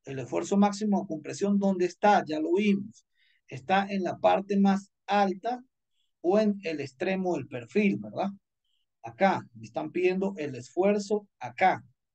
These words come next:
¿sí? Entonces, ¿la distancia cuál sería? La distancia sería, pues, todo lo que mide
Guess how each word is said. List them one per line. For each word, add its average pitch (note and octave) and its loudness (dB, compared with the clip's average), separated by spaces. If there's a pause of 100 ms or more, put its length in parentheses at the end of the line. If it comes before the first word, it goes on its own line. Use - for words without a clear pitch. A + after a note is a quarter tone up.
(200)
¿sí? - -12 (560)
Entonces, E3 -4
¿la D3 0
distancia F#3 0
cuál F#3 -2
sería? G3 2
La A#2 -12
distancia F3+ -6
sería, G#3 4
pues, F3+ -10 (520)
todo F#3 4
lo G#3 6
que A3 2
mide A3+ 2